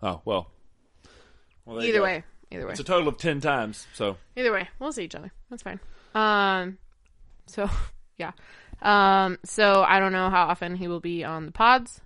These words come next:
Speaker 2: anymore, so y'all might just have to listen to me, which is lame. I know. I'm sorry. Um,
Speaker 1: It's not lame.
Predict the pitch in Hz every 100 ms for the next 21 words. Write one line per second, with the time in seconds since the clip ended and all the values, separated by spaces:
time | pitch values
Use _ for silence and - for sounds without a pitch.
0 | - 220 233 240 240 240 - _ _ _
1 | - 180 175 170 175 170 170 165 165 160
2 | 160 147 165 170 170 - - - - _
3 | _ _ - _ - 170 160 151 156 160
4 | - 156 147 127 156 - 202 _ _ _
5 | _ _ - 175 170 160 139 101 104